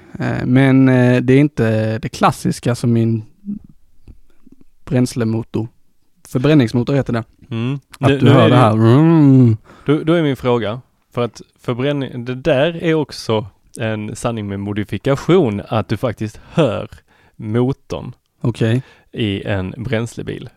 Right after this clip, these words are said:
Speaker 1: Jaha.
Speaker 2: Beroende på, beroende på vilken bil. Tar du min, eh, gamla tvåtusentvåa,
Speaker 1: Mm.
Speaker 2: eh, som snart ska säljas, om det är
Speaker 1: Ja.
Speaker 2: någon som är intresserad, eh, så
Speaker 1: <laughs>
Speaker 2: välkommen till Teknikveckan. Här säljer vi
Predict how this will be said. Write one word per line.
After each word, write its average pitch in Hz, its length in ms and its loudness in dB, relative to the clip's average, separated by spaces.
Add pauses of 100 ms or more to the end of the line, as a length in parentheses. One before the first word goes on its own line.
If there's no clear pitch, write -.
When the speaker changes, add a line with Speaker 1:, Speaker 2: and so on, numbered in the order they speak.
(100)
Speaker 1:
Jaha. 117 160 0
Speaker 2:
Beroende 160 240 4
på, 160 120 -10
beroende 202 580 0
på 175 160 -2
vilken 120 640 -4
bil. - 300 -10
Tar 170 120 0
du 175 100 0
min, 180 360 0
eh, 160 180 0
gamla 147 340 -2
tvåtusentvåa, 117 880 -4 (120)
Speaker 1:
Mm. 117 280 2 (260)
Speaker 2:
eh, 90 280 -4
som 95 200 -8
snart - 600 -4
ska - 140 -4
säljas, 190 600 0
om 180 100 -6
det 175 60 0
är - 40 2
Speaker 1:
Ja. 120 60 6
Speaker 2:
någon 202 60 4
som 190 100 -4
är 175 40 -2
intresserad, 180 380 -6 (200)
eh, 151 680 0
så 147 460 4
Speaker 1:
<laughs> - 1800 -6
Speaker 2:
välkommen 110 460 -14
till 113 160 -20 (380)
Teknikveckan. 139 720 -14 (120)
Här 120 180 -18
säljer 110 520 -6
vi 120 180 -10